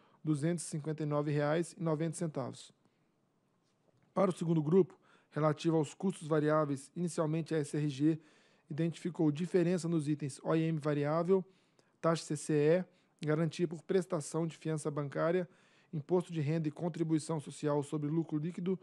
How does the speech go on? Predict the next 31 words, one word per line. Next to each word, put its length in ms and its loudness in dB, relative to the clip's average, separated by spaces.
P 180 8
I 40 4
D, 280 4
retorno 460 4
sobre 260 -2
investimento 580 2
e 100 -2
depreciação, 800 -2
totalizando 680 0
seis 260 2
milhões 460 0
duzentos 480 -4
e 40 4
oitenta 280 -2
e 60 0
quatro 320 -4
mil 280 0
vinte 220 -2
e 40 -18
três 220 -4
reais 520 -2
e 40 -20
sessenta 380 -2
e 60 2
três 220 -2
centavos, 580 -4
o 80 -6
valor 240 2
recebido 400 -2
é 20 0
maior. 340 -2